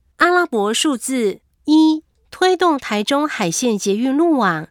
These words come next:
加速捷运蓝线到台中港、机场捷运到梧栖渔港、铁路双轨化、海线转运中心兴建，建构便捷港区大众运输路网。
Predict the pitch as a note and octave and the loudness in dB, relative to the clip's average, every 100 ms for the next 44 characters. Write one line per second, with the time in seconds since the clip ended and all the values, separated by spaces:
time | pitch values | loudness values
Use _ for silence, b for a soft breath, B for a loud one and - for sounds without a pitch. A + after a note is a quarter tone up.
0 | b b b C4 C4 - C#4 A3+ - G3+ | b b b 0 0 -2 -4 -2 -2 -2
1 | A#3 A#3 G3 F3 - C4+ A#3 B3 A3+ - | 0 0 -2 -2 -2 -2 -2 -4 -4 -6
2 | F3+ C#4+ D#4 B3 E3 F#3 b b - B3+ | -4 -2 0 0 -2 -8 b b -6 -4
3 | A#3 F3 E3+ F#3 G#3 B3+ A3+ B3+ A#3+ G#3+ | -4 -4 -4 -4 -2 -2 -2 0 0 -2
4 | G#3 A#3 - E4+ C4+ A#3 A#3+ F3+ D#3+ - | -4 -4 -2 0 0 -2 -2 -2 -6 -12
5 | _ _ - A3+ G#3 C4+ B3 F4 F4 A#3+ | _ _ -4 -2 0 0 0 -2 -2 -2
6 | D#3 - G#3+ F#3 - b b - G3+ F#3+ | -2 0 0 0 -6 b b -4 -2 0
7 | D4 B3 - E3+ G#3+ G3+ C4 C4+ D4 D4 | 0 0 -2 -2 -2 -2 -2 -2 -4 -2
8 | E4 E4 E4 C#4 F3 - _ _ - - | 0 2 2 0 -2 -8 _ _ -6 0
9 | D4+ C#4+ D4+ C4 E4 E4+ - A3+ A3+ G3+ | 2 2 0 2 2 2 2 -4 -2 -4
10 | D#3+ - C4+ C#4 E4+ C#4 C#4+ B3 B3 A3 | -4 -4 -4 -2 -2 -2 -2 -2 0 -2
11 | B3+ B3+ D#4 C4 G3+ E3 D3+ | -2 0 2 2 0 -4 -8